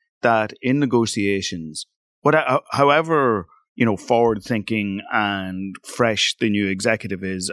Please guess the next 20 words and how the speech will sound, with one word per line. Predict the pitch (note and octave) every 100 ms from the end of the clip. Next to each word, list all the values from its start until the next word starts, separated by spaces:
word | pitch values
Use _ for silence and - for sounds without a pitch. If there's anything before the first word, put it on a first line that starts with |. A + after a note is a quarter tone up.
| -
and | A2 G#2+
the, | A2+ G#2+ -
the, | - A2+ G#2 G2+ F#2+ - _
the | A#2 G2+
secretary | - C#3+ - G#2+
of | F#2
the |
Cork | - G2 -
County | G2 F2+
Board, | F#2+ F#2
a |
guy | G2
called | G2 G2+ F#2+
Kevin | G#2+ G2
O'Donovan, | F#2 G2 G2+ F#2+ F#2 - _
is | A2
a |
very | A#2 C3
impressive | A2+ A2 G2+ F2+ -
guy. | G#2 G#2 G2+